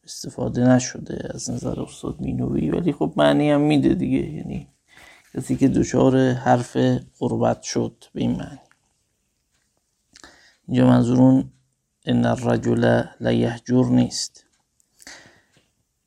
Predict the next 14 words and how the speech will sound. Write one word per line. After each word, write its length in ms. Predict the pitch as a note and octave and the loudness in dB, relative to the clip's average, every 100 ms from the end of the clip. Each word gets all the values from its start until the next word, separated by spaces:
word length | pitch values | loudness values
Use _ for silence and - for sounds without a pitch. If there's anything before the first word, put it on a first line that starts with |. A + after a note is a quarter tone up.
| _ _ - | _ _ -18
میگه 200 | - - | -14 -12
کسی 340 | - D#3 C#3 | -2 0 2
که 100 | C#3 | 2
دچار 840 | C#3 C#3 B2 C3+ B2+ C3 B2+ B2 B2 _ _ _ _ _ _ _ _ _ _ _ - | 2 0 0 2 4 4 2 0 -4 _ _ _ _ _ _ _ _ _ _ _ -4
دوری 380 | C3+ B2 A#2+ C3+ | 0 2 4 4
و 340 | C3 B2 A#2+ | 6 4 2
فراق 680 | A#2 - A#2+ B2 B2+ C3 - | 0 -4 0 4 4 0 -12
بشود، 720 | A2+ - A#2+ A#2+ B2+ D3 - _ | -12 -6 -4 0 2 0 -2 _
دچار 640 | G3+ - - A#2+ A#2+ A2+ B2 _ _ _ - | -20 -10 -4 -2 -2 -2 -8 _ _ _ -10
هجران 540 | B2+ C3 B2 B2 B2 | -6 0 2 4 4
بشه، 720 | A#2+ A2+ - C#3+ D3 C#3+ C3+ B2+ _ _ _ _ _ | 2 -2 2 4 6 4 2 -2 _ _ _ _ _
دوستی 400 | C3 B2 - C3 | -6 -6 -6 -2
نداشته 580 | B2 B2 B2 A#2 - C3+ | 0 0 -2 -4 -6 -4
باشه، 720 | B2 A#2 - C#3+ D3+ C#3+ E3 | -4 -4 0 2 2 0 -4